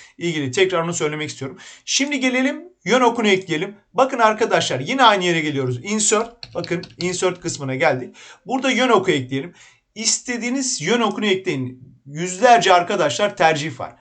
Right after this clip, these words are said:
Hangisini kullanırsanız. Genel itibariyle ne kadar sade ve ne kadar anlaşılabilir olursa o kadar iyi olduğunu düşünüyorum. Ben şu görseli çok seviyorum yön oku kullanırken değerli arkadaşlar.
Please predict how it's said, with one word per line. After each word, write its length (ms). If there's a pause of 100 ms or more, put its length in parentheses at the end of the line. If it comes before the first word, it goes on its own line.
(120)
Hangisini 540
kullanırsanız. 640 (320)
Genel 300
itibariyle 440
ne 120
kadar 280
sade 720 (280)
ve 120
ne 100
kadar 320
anlaşılabilir 720
olursa 680 (200)
o 120
kadar 360
iyi 180
olduğunu 300
düşünüyorum. 480
Ben 180
şu 240
görseli 400
çok 220
seviyorum 500 (180)
yön 120
oku 240
kullanırken 560
değerli 220
arkadaşlar. 640